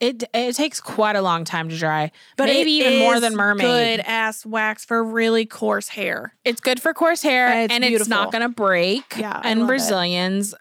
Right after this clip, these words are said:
Speaker 1: um,
Speaker 2: I actually like to pull it when it's still half gummy.
Speaker 1: Yeah, it's very, it is very stringy.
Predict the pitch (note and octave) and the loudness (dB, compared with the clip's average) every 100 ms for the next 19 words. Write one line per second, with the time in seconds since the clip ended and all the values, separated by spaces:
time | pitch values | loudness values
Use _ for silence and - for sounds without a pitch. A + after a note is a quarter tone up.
0 | - F#3+ F#3 F3+ F3 F3+ F#3 F#3 C4+ A4+ | -6 -2 0 2 0 0 -2 0 2 2
1 | A#4 A#4 C4+ A#3+ C4 B3+ B3+ B3+ A#3 G#3+ | 2 0 2 0 -2 -2 0 0 0 -2
2 | G3+ - B3 A3+ - A3 A3 G#3 F#3 C#3 | -4 -4 -4 -2 -4 -4 -4 -6 -6 -8
3 | B2+ - - G3+ G3 G3 C#3 G3+ - A3+ | -18 -20 -8 -4 -2 -2 -2 -4 -4 0
4 | B3+ C#4+ C#4 B3 - A3 A3+ A3+ A3 G3+ | 2 2 0 -2 -4 0 0 0 0 0
5 | G3 - - G3+ G3 G3+ A#3 C#4 | -2 -6 -4 -2 -2 0 -2 -4